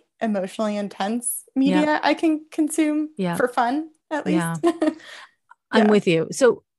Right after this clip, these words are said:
Speaker 2: I wonder if, and this might not work, but I'm gonna just throw it out there. I don't know if there's still Lifetime movies. Are there still Lifetime movies?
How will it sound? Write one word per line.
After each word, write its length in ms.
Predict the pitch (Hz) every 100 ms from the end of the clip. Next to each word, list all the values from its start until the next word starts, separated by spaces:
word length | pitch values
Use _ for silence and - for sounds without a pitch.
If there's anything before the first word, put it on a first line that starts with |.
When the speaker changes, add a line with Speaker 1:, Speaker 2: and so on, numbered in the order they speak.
| _
Speaker 2:
I 80 | 247
wonder 680 | 220 220 262 339 359 381 -
if, 540 | 214 180 180 _ _ _ _ _
and 120 | 190 208
this 140 | -
might 200 | 220 233
not 160 | 202 202 - 151
work, 340 | - - - _ -
but 140 | 196
I'm 80 | 202
gonna 160 | 233 214
just 140 | 196
throw 120 | -
it 60 | 143
out 120 | -
there. 160 | - - _ _ -
I 60 |
don't 120 | 254 302
know 60 |
if 100 | 277
there's 160 | 247 208
still 180 | - 175
Lifetime 440 | 147 147 - 131
movies. 300 | 113 117 143
Are 80 | 226
there 120 | 320
still 200 | - 381
Lifetime 420 | 311 247 - 294
movies? 440 | 233 392 453 -